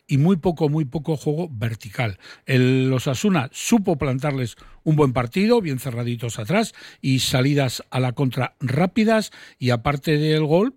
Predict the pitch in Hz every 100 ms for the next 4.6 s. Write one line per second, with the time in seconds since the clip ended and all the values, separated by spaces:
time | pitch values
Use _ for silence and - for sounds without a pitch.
0 | _ - 143 190 151 131 117 113 117 113
1 | - 113 110 - 120 214 180 - - _
2 | - 113 120 113 120 117 180 202 - -
3 | 120 131 - 117 113 113 147 139 127 135
4 | 180 160 120 - 120